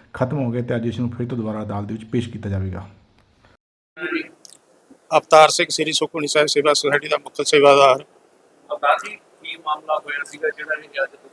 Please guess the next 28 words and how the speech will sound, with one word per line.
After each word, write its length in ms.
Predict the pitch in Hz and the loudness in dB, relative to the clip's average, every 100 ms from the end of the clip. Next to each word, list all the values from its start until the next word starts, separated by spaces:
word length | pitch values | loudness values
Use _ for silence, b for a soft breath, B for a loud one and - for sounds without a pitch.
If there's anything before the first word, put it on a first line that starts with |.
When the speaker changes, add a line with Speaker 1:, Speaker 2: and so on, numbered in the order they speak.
| - | -20
Speaker 3:
ਸੌ 60 | |
ਪਚਾਨਵੇਂ 540 | - - 131 - 135 135 | -18 -10 -10 -10 -14 -14
ਦਾ 60 | |
ਪਰਚਾ 320 | 135 127 120 127 | -14 -14 -12 -14
ਦਰਜ 140 | 127 _ _ | -14 _ _
ਹੋਇਆ? 440 | 123 120 _ - - _ _ _ _ _ _ _ _ - | -20 -20 _ -20 -20 _ _ _ _ _ _ _ _ 4
Speaker 2:
ਮਾਮਲਾ 400 | 147 151 170 170 | 8 10 10 10
ਇਹ 140 | 175 | 10
ਹੈ 140 | 180 | 8
ਜੀ, 160 | 170 180 | 6 2
ਇਹਨੇ 300 | 175 175 175 - | -2 -2 -4 2
Facebook 440 | 156 143 151 156 151 | 4 4 2 0 2
ਤੇ 220 | 156 156 - _ - | 4 4 2 _ -8
ਸਿ-, 240 | - 175 - _ 151 | -2 -2 -4 _ -4
ਗੁਰੂ 200 | 156 151 | 0 6
ਗ੍ਰੰਥ 260 | 156 151 | 8 8
ਸਾਹਿਬ 220 | - 160 | 8 6
ਜੀ 200 | 160 165 170 _ _ _ 156 | 6 0 -2 _ _ _ 2
ਬਾਰੇ, 320 | 156 156 156 - _ - | 6 8 8 4 _ -4
ਗੁਰੂ 300 | 147 151 156 _ _ _ _ _ _ _ _ _ _ _ _ - | -2 -2 -6 _ _ _ _ _ _ _ _ _ _ _ _ 6
ਮਾਤਾ 220 | 147 160 | 8 8
ਗੁਜਰੀ 300 | 151 143 147 | 6 4 2
ਜੀ 140 | 151 156 | 2 6
ਬਾਰੇ, 280 | 156 151 156 | 8 8 6
ਮਾਤਾ 280 | - 143 156 | 2 2 4
ਸਾਹਿਬ 280 | 156 156 165 | 8 6 6
ਕੌਰ 180 | 165 160 | 2 4
ਬਾਰੇ 320 | 151 147 | 6 6